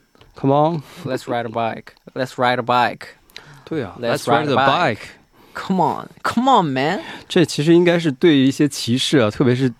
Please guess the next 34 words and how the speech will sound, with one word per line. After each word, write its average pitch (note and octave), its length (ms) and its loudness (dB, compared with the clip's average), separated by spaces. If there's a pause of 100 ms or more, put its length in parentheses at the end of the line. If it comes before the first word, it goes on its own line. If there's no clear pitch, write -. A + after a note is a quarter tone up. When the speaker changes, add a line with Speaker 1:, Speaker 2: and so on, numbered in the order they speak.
(120)
Speaker 1:
特 - 120 0
别 B2+ 100 2
爱 B2+ 120 2
骑 A#2+ 180 -6
车 A#2+ 260 -2
或 A2+ 120 0
骑 - 160 -4
摩 A2 160 2
托 G#2+ 80 0
车 A2 140 -2
的 - 20 4
人 B3+ 80 2
讲。 C4+ 100 4
Speaker 2:
Come A3+ 140 2
on，man，let's，let's F3 1200 -2
ride E3 200 2
a F3+ 40 0
bike。 D#3+ 480 -2 (840)
<laughs> - 200 -4 (2000)
Come - 160 -2
Speaker 1:
All - 20 2
right， A#2 140 2
Speaker 2:
on， A#2 80 -2
Speaker 1:
all A#2 80 0
right， A2+ 140 -2
Speaker 2:
let's - 100 -12
ride - 160 0
a G#2+ 40 0
Speaker 1:
come - 20 -2
on。 G2+ 40 -4
Speaker 2:
bike。 C#3+ 520 -2 (1000)
Speaker 1:
Let's B2+ 180 -2
repeat。 B2+ 380 2
<laughs> - 720 -4